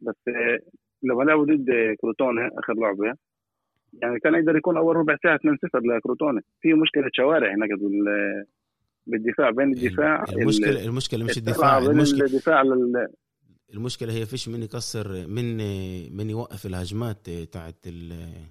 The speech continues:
Speaker 2: فيش من يكنس
Speaker 1: أنت عندك
Speaker 2: يعني.
Speaker 1: باريلا وعندك فيدال، ما هو انتحر عليهم عشان هذا الإشي.
Speaker 2: باريلا وفيدال، بس أنت شوف، مظبوط إنه بر-، باريلا وفيدال وكمان، وكمان لما بيلعب، آه،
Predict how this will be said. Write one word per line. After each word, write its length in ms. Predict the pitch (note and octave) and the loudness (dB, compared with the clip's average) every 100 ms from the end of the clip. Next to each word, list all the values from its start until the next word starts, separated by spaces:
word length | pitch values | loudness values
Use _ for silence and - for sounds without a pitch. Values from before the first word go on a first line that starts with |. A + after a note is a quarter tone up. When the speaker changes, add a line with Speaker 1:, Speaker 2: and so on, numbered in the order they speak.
| _ _ _ | _ _ _
Speaker 2:
فيش 200 | C3+ B2+ | -8 -2
من 120 | C3+ C3 | 0 0
يكنس 240 | - B2+ | 0 0
Speaker 1:
أنت 120 | G#2+ | 4
عندك 180 | C3 D#3 | 4 4
Speaker 2:
يعني. 120 | C#3 | 4
Speaker 1:
باريلا 320 | C#3 E3 D#3+ | 4 4 4
وعندك 340 | C#3 D3+ D3 C3 | 4 4 2 -2
فيدال، 340 | C#3 D#3+ C3+ | -2 0 0
ما 80 | A#2+ | -2
هو 120 | B2 | -6
انتحر 320 | B2 D3 D3 C3 | -6 -4 -2 0
عليهم 380 | C#3+ D#3+ B2 | 2 0 -2
عشان 240 | G2+ - G#2+ | -6 -8 -6
هذا 80 | G#2 | -4
الإشي. 280 | G2 - _ _ _ _ | -6 -12 _ _ _ _
Speaker 2:
باريلا 320 | G2+ B2 C3 | -6 -4 -2
وفيدال، 340 | A2+ A#2 C3 A2 | -2 -2 -2 -4
بس 220 | G2+ A#2+ | -4 -4
أنت 300 | B2+ B2 A2 | -4 -4 -4
شوف، 280 | A2+ C3 - | -4 -6 -4
مظبوط 300 | G#2+ A2+ B2+ | -6 -4 -4
إنه 100 | A#2+ | -4
بر-، 360 | A2 A#2+ - | -2 -4 -6
باريلا 460 | D2+ G#2 A2 C3 A2 | -14 -6 -2 -2 -2
وفيدال 500 | F#2 G#2 A#2+ A#2+ E2 _ _ _ _ | -2 -4 -2 -4 -6 _ _ _ _
وكمان، 520 | A2+ A2+ A#2+ C#3 C#3+ C3 A#2+ A2+ G#2 G2 F#2+ C#2+ | -10 -4 -2 0 0 0 -2 -4 -4 -6 -8 -10
وكمان 520 | F#2+ G#2+ A#2+ A#2+ G#2+ | -8 -6 -4 -4 -4
لما 200 | G#2+ G#2+ | -4 -4
بيلعب، 420 | A2 A2+ F#2+ F#2 | -4 -6 -10 -8
آه، 540 | G2+ F#2+ F2+ F#2 F#2 | -6 -6 -6 -6 -8